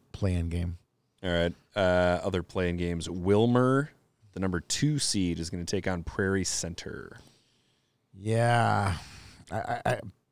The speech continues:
Speaker 1: I see Wilmer in this one, and I see River Lakes over Morris Benson as well. It's
Speaker 2: Yeah,
Speaker 1: kind of
Speaker 2: me
Speaker 1: the
Speaker 2: too.
Speaker 1: same reason. A lot of the girls from Wilmer and River Lakes are playing extra hockey in the off season and putting in their time. They're playing tougher competition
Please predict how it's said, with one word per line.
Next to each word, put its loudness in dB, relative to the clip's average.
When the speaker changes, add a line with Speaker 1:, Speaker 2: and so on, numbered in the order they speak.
Speaker 1:
I 4
see 4
Wilmer 4
in 0
this 4
one, 4
and 2
I 4
see 2
River 4
Lakes 2
over 2
Morris 2
Benson 2
as 2
well. 4
It's 0
Speaker 2:
Yeah, -4
Speaker 1:
kind 6
of 4
Speaker 2:
me 6
Speaker 1:
the 4
Speaker 2:
too. 6
Speaker 1:
same 4
reason. 6
A 0
lot 4
of 2
the 6
girls 4
from 0
Wilmer 4
and 2
River 6
Lakes 4
are 2
playing 2
extra 2
hockey 0
in 2
the 0
off 0
season -2
and -4
putting -2
in -4
their -4
time. 0
They're -2
playing -2
tougher -6
competition -4